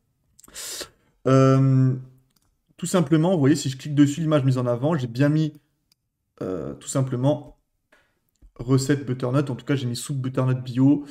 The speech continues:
Euh, ok. Euh, ce qui serait de faire, en fait, c'est de mettre, par exemple, une image. Je vais mettre, hop, image. Je vais ajouter mon image.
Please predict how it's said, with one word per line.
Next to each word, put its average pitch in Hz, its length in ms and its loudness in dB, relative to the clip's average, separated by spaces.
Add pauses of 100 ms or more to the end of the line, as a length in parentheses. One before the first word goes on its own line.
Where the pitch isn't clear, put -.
(400)
Euh, 55 800 -10 (580)
ok. 127 280 -8
Euh, 139 220 4 (540)
ce 131 120 -14
qui 151 200 -8
serait 135 600 0
de 139 260 -8
faire, 143 320 2
en 131 60 -4
fait, 131 200 -4
c'est - 80 -10
de 110 60 -8
mettre, 123 140 -8
par 120 100 -6
exemple, 120 240 -8
une 120 80 -4
image. 127 340 -4 (300)
Je 117 60 -14
vais 117 40 -10
mettre, 120 220 -12
hop, 139 240 -8 (100)
image. 131 520 -4 (2500)
Je 135 140 0
vais 139 560 0 (120)
ajouter 127 340 -2
mon 123 160 0
image. 131 440 -2